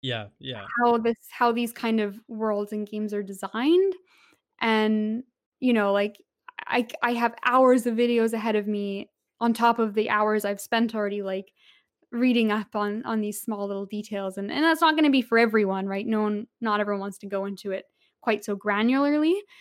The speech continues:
Speaker 2: but I just think, like, you know, you can really tell that this was, they had a vision, it was a, it was a passionate project, and they just put their heart and soul into this kind of game. <laughs> Ha ha, so,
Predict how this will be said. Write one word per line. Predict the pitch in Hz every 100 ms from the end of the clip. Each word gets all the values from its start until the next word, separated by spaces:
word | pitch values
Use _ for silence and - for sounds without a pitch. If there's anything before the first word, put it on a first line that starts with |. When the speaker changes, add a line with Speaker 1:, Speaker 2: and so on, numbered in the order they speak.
| - _
Speaker 2:
but | 233
I | 226
just | 233 240
think, | 254 247 226
like, | 208 -
you | - 247
know, | 226
you | 226
can | 226 233
really | 240 247 233
tell | - 226 220 214
that | 202 202
this | 220 220 214
was, | 202 202 202 _ _ _ _ _ _ _
they | - 233
had | 208
a |
vision, | 185 226 262 269 262 254
it | 220 220
was | 208
a, | 202 208
it | 233
was | 208
a |
passionate | 202 - 254 254 254 240
project, | - 220 226 220 214 -
and | 208
they | 208
just | 208 208 -
put | - 262
their | 262
heart | 233 - 226
and | 214 208
soul | - 226 220 214
into | 208 208
this | 196 196
kind | - 202 190
of | 190
game. | 196
<laughs> | 196
Ha |
ha, | 226 226 208 -
so, | - -